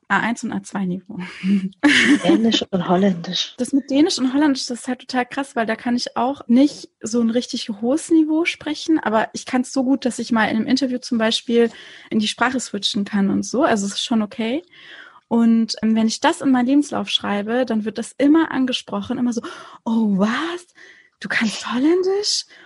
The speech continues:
Speaker 1: Oh, du kannst Dänisch?“ Und wenn man halt sagt, „Ich kann perfekt Türkisch auf einem richtig hohen Niveau“, dann ist das so kein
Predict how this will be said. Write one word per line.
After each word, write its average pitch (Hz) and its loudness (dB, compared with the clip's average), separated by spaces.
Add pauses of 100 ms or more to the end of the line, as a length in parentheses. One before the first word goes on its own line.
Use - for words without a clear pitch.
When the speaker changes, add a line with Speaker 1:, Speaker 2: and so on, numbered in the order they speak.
Speaker 1:
Oh, 247 2
du 220 -4
kannst - -8
Dänisch?“ 403 0 (560)
Und 247 4
wenn 254 4
man 262 4
halt 240 -4
sagt, 240 -4
„Ich 226 -8
kann 220 -6
perfekt 294 -2 (100)
Türkisch 294 -2
auf 220 -6
einem 226 -2 (140)
richtig 285 0
hohen 247 4
Niveau“, 233 0 (380)
dann 233 2
ist - -6
das - -4
so 226 -4
kein 247 0